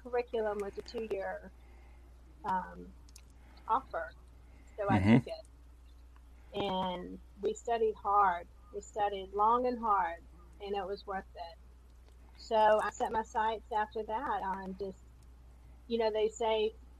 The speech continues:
Speaker 1: "Whatever you do, do it well." So
Speaker 2: Mm-hmm.
Speaker 1: I set my sights on all the other avenues in skincare that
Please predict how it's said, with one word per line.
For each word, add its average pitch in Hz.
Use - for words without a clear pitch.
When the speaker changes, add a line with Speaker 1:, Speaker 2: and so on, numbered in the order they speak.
Speaker 1:
"Whatever 233
you 233
do, 220
do 226
it 202
well." 247
So 98
Speaker 2:
Mm-hmm. 143
Speaker 1:
I 233
set 233
my 233
sights -
on 202
all 220
the 240
other 240
avenues 226
in 208
skincare 214
that 185